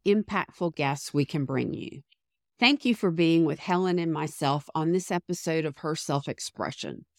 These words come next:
I love connecting you with incredible women that can provide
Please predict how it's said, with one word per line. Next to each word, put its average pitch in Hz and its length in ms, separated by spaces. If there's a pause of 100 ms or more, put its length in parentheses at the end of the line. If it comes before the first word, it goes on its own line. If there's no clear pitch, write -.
(240)
I 175 140
love 190 560
connecting 160 520
you 151 160
with 147 180
incredible 185 680
women 147 400 (320)
that 123 160
can 190 140
provide 160 440